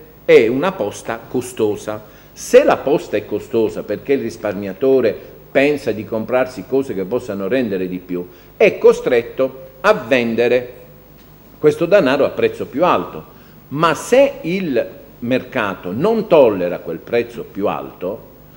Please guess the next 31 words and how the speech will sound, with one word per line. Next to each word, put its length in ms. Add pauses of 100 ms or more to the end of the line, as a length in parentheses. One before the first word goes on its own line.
(680)
la 160
banca 380
va 100
fuori 280
mercato, 640
perché 260
magari 380
ce 120
n'è 100
un'altra 480
che 120
ha 20
un 80
patrimonio 500
che 140
gli 120
costa 300
di 140
meno 320 (300)
e 180
quindi 260
riesce 580
a 120
fare 260
i 60
mutui. 360 (300)
Quindi 220
la 100
competizione 800
diventa 400
fortissima 720